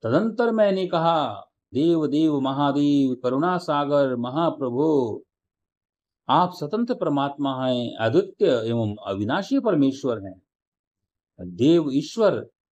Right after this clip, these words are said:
आपने मेरे पुत्र पर अनुग्रह किया है। आपने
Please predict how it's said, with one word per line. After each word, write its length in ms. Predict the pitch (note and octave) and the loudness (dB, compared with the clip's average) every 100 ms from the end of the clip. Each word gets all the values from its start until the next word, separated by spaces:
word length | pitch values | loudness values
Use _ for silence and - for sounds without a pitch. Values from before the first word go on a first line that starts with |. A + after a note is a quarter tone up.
| _ _ _ _ | _ _ _ _
आपने 340 | - - - D3 | -4 -4 0 2
मेरे 320 | C#3+ C3+ C3+ | 4 2 0
पुत्र 240 | D#3 D#3 C#3+ | -4 -6 -4
पर 200 | C#3 A#2+ | -2 -2
अनुग्रह 460 | A2+ G#2+ A#2+ F#3+ | -4 -4 -2 -4
किया 360 | G#3 D#3+ C3+ B2+ | -2 2 2 2
है। 240 | A#2 G#2 - _ _ _ _ _ _ _ | -2 -6 -10 _ _ _ _ _ _ _
आपने 500 | C#3 D#3+ D3 C#3 C3+ | 0 0 2 0 0